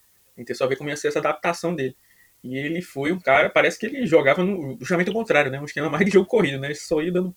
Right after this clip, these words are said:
pancake na galera aí, mostrando uma agressividade muito boa, né? Então, assim, pra mim, os grandes destaques, é, só avisar que se vocês escutarem um barulhinho de bebê, é porque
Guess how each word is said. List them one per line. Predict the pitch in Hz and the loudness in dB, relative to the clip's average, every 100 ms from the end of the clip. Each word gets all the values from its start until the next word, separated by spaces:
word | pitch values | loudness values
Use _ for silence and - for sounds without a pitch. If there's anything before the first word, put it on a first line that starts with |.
| _ | _
pancake | 175 170 147 151 | -4 -2 -6 -4
na | 147 | -2
galera | 151 131 143 | 2 2 0
aí, | 127 120 _ _ _ _ _ - | -2 -4 _ _ _ _ _ -14
mostrando | 131 - 135 | -12 -10 -10
uma | 143 | -10
agressividade | 143 143 139 135 135 | -10 -10 -4 -2 -4
muito | 156 143 | -8 -8
boa, | 127 139 175 _ - - _ _ - | -2 0 -2 _ -20 -20 _ _ -12
né? | 127 | -10
Então, | 131 | -8
assim, | 139 135 131 _ | -8 -8 -12 _
pra | 147 147 | -2 -2
mim, | 135 151 | -4 -8
os | |
grandes | 139 143 165 | -6 -6 -6
destaques, | 175 - 135 151 - - _ _ _ | -8 -4 -4 -4 -10 -16 _ _ _
é, | 117 117 120 117 - _ | -12 -8 -8 -8 -12 _
só | - | 2
avisar | 214 208 | 4 4
que | 180 | 2
se | |
vocês | 196 196 | -2 -6
escutarem | 196 190 170 165 | -6 0 0 2
um | |
barulhinho | 156 151 147 | -2 -2 -4
de | |
bebê, | 139 123 135 185 - | -6 -4 -4 -4 -4
é | |
porque | 131 - 131 - 135 151 147 143 | -4 -6 -12 -8 -4 0 0 -2